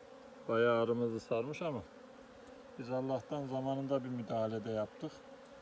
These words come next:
Bu müdahaleyi nasıl yaptım size anlatayım. Bildiğiniz gibi ceviz kabuğunun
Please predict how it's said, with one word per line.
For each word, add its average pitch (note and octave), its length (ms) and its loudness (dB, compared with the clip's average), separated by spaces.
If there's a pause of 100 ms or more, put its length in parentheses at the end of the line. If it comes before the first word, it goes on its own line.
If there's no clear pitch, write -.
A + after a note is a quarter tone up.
(680)
Bu C3+ 180 2 (1400)
müdahaleyi D3 680 4 (520)
nasıl D#3 340 4
yaptım E3 420 10 (160)
size C#3 280 0
anlatayım. C#3+ 580 4 (1000)
Bildiğiniz D#3+ 500 0
gibi C#3 240 -4
ceviz C#3+ 280 4 (140)
kabuğunun D3 540 4